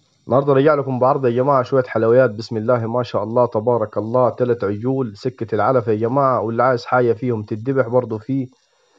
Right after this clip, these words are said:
فيهم، آه، حاجات تتذبح، بس هم سكة العلف أكتر. صلوا على سيدنا النبي ودعمونا بلايك.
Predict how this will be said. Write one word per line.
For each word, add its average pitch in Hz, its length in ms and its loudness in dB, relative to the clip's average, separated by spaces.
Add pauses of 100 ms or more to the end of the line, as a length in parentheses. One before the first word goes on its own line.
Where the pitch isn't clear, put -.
(140)
فيهم، 117 480 0
آه، 104 160 0
حاجات 127 340 -2
تتذبح، 104 500 -8 (220)
بس 117 220 -2
هم 139 220 2
سكة - 360 -6
العلف 131 340 0
أكتر. - 260 -8 (880)
صلوا 127 280 0
على 110 100 0
سيدنا 117 260 -4
النبي 135 300 -2
ودعمونا 110 460 0
بلايك. 135 460 0